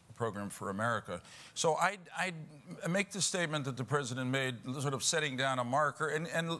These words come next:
leaving a little room, which he did. And, uh, n-, now I'd go to work in a very personal way.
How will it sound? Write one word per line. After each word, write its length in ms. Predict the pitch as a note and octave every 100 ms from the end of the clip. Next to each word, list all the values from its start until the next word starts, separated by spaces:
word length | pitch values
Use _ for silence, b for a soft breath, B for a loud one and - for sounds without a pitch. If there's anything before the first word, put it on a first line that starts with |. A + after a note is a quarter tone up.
| G3
leaving 340 | F3+ A3 G#3+
a 60 | F#3+
little 240 | F3 F3+
room, 320 | E3+ D#3 D#3+ E3+
which 180 | C#3+
he 120 | - C3+
did. 440 | C#3+ D3+ D3 C#3+ - B B B B -
And, 400 | D3 D3+ D3 C#3+
uh, 480 | C3+ C3+ C#3 C#3+ C#3 C3 C#3
n-, 100 | C#3 D#3
now 340 | D#3+ F#3+ G3+
I'd 200 | F3+ B2+
go 100 | D#3
to 100 | C#3
work 300 | C#3 C#3 -
in 60 | C3
a 40 |
very 260 | A#2 C#3 A2+
personal 560 | - B2+ - A#2+ G#2+
way. 480 | G#2+ G#2+ G#2 G2 G2+